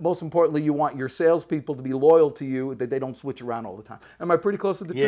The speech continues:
Speaker 1: truth?
Speaker 2: oh, yeah.
Speaker 1: All right. So I had you nod your head four times
Speaker 2: I'm still
Speaker 1: without,
Speaker 2: nodding.
Speaker 1: s-, without saying the word <laughs> I once. And so I, I would say out of those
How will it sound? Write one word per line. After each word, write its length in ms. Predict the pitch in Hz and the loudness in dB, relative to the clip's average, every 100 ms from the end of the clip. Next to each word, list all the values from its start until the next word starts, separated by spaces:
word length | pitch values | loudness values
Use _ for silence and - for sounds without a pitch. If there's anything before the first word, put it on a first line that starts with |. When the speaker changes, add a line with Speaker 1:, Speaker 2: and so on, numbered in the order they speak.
| 196 | 2
Speaker 1:
truth? 80 | 185 | 0
Speaker 2:
oh, 140 | - | -8
yeah. 120 | 98 170 | -2 0
Speaker 1:
All 60 | |
right. 100 | 139 - - | 0 -4 -2
So 60 | 190 | 2
I 80 | |
had 200 | 190 262 | 4 4
you 100 | 226 | 2
nod 440 | 233 196 208 240 190 | -2 2 2 2 0
your 140 | 214 | -4
head 520 | 170 196 147 117 123 - _ _ | -2 0 0 -2 -8 -20 _ _
four 320 | _ 208 220 233 | _ 2 4 6
times 680 | 233 202 127 107 135 _ _ _ _ _ _ _ _ _ _ _ - | 6 4 2 -2 -16 _ _ _ _ _ _ _ _ _ _ _ -14
Speaker 2:
I'm 80 | 113 | -12
still 120 | 131 | -4
Speaker 1:
without, 260 | 160 185 185 | 2 4 4
Speaker 2:
nodding. 220 | 104 101 - | 2 -4 -10
Speaker 1:
s-, 40 | - | -6
without 380 | 151 170 208 | 4 6 6
saying 400 | - 220 208 214 | 4 2 2 2
the 80 | 202 | -2
word 360 | 180 190 185 170 | 2 4 4 0
<laughs> 80 | - | 2
I 580 | 147 165 165 123 113 120 _ _ _ _ _ | 6 8 6 4 -2 -8 _ _ _ _ _
once. 500 | 135 156 160 117 - | -4 2 2 2 -6
And 100 | 156 | -8
so 180 | 147 185 | 0 2
I, 160 | 180 175 | 4 4
I 160 | 190 190 | 4 2
would 140 | 185 | 2
say 160 | 214 190 | -2 2
out 160 | 202 247 | 2 4
of 80 | |
those 300 | 226 226 190 | 6 6 4